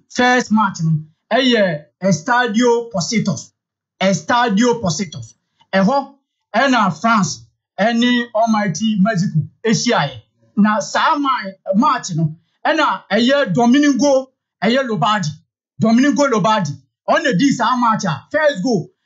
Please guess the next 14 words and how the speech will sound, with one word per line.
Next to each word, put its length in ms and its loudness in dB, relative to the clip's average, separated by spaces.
Luciano 600 2
Laurent. 400 0
Ɛhyɛ 360 -2
first 280 2
goal, 140 2
some 300 2
nineteenth 480 0
minute 260 0
a 200 2
goal 240 2
no 100 0
etimi 320 2
de 80 0
baeɛ. 380 -2